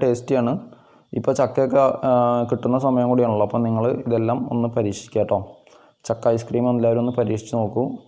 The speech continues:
ആ, അപ്പോൾ നമുക്ക് ഇതുപോലുള്ള വിഭവമായിട്ട് വീണ്ടും കാണാം. അതുപോലെ തന്നെ നമ്മുടെ ചാനൽ കാണുന്നവരൊക്കെ ഒന്ന് ലൈക്കും ഷെയറും കമൻറ്റൊക്കെ ചെയ്തൊന്ന് സപ്പോർട്ട് ചെയ്യുക. ഇതുപോലത്തെ നല്ല വീഡിയോസായിട്ട് വീണ്ടും കാണാം. അതുവരേക്കും ബൈ.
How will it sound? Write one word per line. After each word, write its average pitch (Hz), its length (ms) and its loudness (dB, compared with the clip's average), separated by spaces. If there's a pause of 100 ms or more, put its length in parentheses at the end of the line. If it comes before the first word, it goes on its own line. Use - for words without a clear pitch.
(280)
ആ, 107 40 0 (640)
അപ്പോൾ 123 220 2 (560)
നമുക്ക് 120 200 0
ഇതുപോലുള്ള 123 400 4
വിഭവമായിട്ട് 123 680 2 (220)
വീണ്ടും 117 320 2
കാണാം. 117 280 0 (640)
അതുപോലെ 123 280 2
തന്നെ 139 120 0
നമ്മുടെ 131 200 0
ചാനൽ 127 420 0
കാണുന്നവരൊക്കെ 123 480 2
ഒന്ന് 127 220 0
ലൈക്കും 123 320 0
ഷെയറും 120 340 0
കമൻറ്റൊക്കെ 113 400 0
ചെയ്തൊന്ന് 120 300 -2
സപ്പോർട്ട് 110 460 -2
ചെയ്യുക. 117 300 0 (600)
ഇതുപോലത്തെ 120 320 4
നല്ല 123 220 4
വീഡിയോസായിട്ട് 120 580 2 (320)
വീണ്ടും 113 280 0
കാണാം. 113 280 0 (280)
അതുവരേക്കും 117 560 0 (260)
ബൈ. 110 480 0